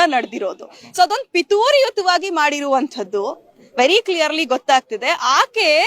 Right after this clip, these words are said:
ಬೈತಾ ಇರೋದು ಸಾಬ್ರಿಗಲ್ಲ, ಗಮನದಲ್ಲಿ ಇಟ್ಕೋಬೇಕು ನಾವು. ಆಕೆ ಬೈದಿರೋದ್ ಸಾಬ್ರಿಗಾದ್ರೂ ಕೂಡ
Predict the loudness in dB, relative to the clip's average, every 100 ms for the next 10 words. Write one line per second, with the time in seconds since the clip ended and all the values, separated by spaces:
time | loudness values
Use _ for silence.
0 | -2 -10 -20 _ 0 2 2 2 2 2
1 | 0 -4 0 0 2 0 0 0 0 2
2 | 2 0 -6 -4 -2 -2 -2 -2 -2 0
3 | 0 0 -4 -2 0 0 0 2 2 2
4 | 2 2 0 0 0 0 0 0 0 -2
5 | -10 -14 -6